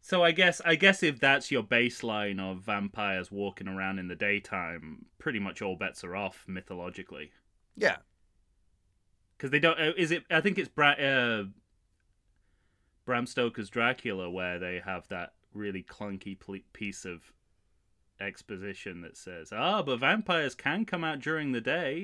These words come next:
Speaker 1: It's well known." <laughs> Bullshit.
Speaker 2: <laughs> Right.
Speaker 1: You wanted them out in the day. That's what
Speaker 2: <laughs>
Speaker 1: happened.
Speaker 2: You wanted to film day.
Speaker 1: I wonder how, in, in the end, I, like, I wonder how much Bram Stoker's Dracula,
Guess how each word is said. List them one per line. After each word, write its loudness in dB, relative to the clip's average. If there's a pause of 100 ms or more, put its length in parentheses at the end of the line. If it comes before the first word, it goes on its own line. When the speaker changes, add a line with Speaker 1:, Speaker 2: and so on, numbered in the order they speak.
Speaker 1:
It's -20
well 2
known." -4 (560)
<laughs> -16
Bullshit. -10 (100)
Speaker 2:
<laughs> -8 (340)
Right. 4 (180)
Speaker 1:
You 0
wanted 2
them -4
out -2
in -10
the -10
day. -10 (260)
That's -2
what 4
Speaker 2:
<laughs> -16
Speaker 1:
happened. 2 (680)
Speaker 2:
You -4
wanted 4
to 2
film 4
day. 4 (640)
Speaker 1:
I 8
wonder 6
how, 6
in, 10
in 2
the 6
end, 6
I, 8
like, 0
I 6
wonder 2
how 0
much -4 (1500)
Bram 4
Stoker's 0
Dracula, -2